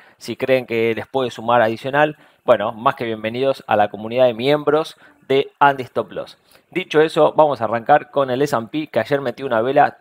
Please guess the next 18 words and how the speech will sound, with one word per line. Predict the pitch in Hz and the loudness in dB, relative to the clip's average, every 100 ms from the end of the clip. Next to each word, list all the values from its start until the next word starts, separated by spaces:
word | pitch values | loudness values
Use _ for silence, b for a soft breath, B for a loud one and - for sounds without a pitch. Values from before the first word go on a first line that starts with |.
| _ | _
tremenda. | 104 117 147 139 123 110 | -4 0 2 2 2 0
Bueno, | 107 110 | 0 -6
toda | - 185 | -4 -4
esta | 175 117 | 0 0
mecha | 123 156 131 | 0 -2 0
de | 104 | 2
acá | 117 | 2
arriba, | 120 147 151 147 - | 0 0 0 0 -4
vamos | 113 107 | -8 -6
a | 98 | -6
cambiarle | 98 107 | -4 -6
de | 90 | -4
color | 107 104 | -6 -6
para | 87 | -6
que | |
se | 104 | -6
vea | 98 | -6
mejor. | 104 139 | -2 -2